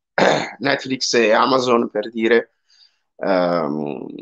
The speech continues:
ti scelgono se sei giusto per il ruolo, se sei giusto per il progetto e se piaci ai loro standard. E, e quindi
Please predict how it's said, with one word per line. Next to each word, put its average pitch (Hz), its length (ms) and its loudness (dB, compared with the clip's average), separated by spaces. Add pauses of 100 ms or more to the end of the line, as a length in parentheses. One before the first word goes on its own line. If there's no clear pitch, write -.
(180)
ti - 80 -6
scelgono 135 560 4
se 107 120 -2
sei 98 200 0
giusto 107 320 -4
per 90 120 0
il 92 100 -2
ruolo, 82 380 0
se - 160 -10
sei 92 220 -4
giusto 101 360 -6
per 92 120 -2
il 98 80 -2
progetto 113 800 2
e 85 200 4
se - 200 -2
piaci 95 580 0
ai 95 120 -2
loro 95 200 -2
standard. 104 680 -2 (880)
E, 50 800 -2
e 50 460 -4
quindi 104 420 -2